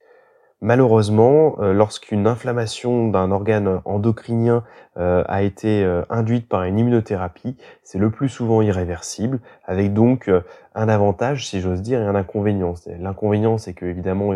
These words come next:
c'est irréversible. L'avantage, c'est que si on arrêtait l'immunothérapie eh ben, il n'y aurait, euh, pas de bénéfice, pas d'amélioration de, euh, la pathologie endocrinienne induite,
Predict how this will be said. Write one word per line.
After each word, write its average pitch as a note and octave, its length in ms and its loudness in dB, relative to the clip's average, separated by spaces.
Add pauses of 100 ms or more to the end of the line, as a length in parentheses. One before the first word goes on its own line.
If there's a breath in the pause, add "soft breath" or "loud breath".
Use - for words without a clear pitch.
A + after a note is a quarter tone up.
c'est A#2+ 300 -8
irréversible. F#2+ 680 -6 (400 loud breath)
L'avantage, G2+ 560 -6
c'est F#2 100 -10
que F2+ 220 -10
si - 200 -8
on A#2+ 120 0
arrêtait G#2+ 400 -2
l'immunothérapie G2 880 -4 (480 soft breath)
eh E2+ 100 -4
ben, F#2 320 0
il F2+ 120 -8
n'y F#2+ 120 -2
aurait, G2 320 0
euh, D#2+ 140 -10 (100)
pas A#2+ 100 -2
de G2+ 100 -4
bénéfice, A2 800 -2
pas G2 160 -8
d'amélioration G2+ 760 0 (300 loud breath)
de, F#2 400 0
euh, E2 200 -12
la F2+ 160 -4
pathologie G2+ 460 -2
endocrinienne F#2 520 -4
induite, F2 440 -6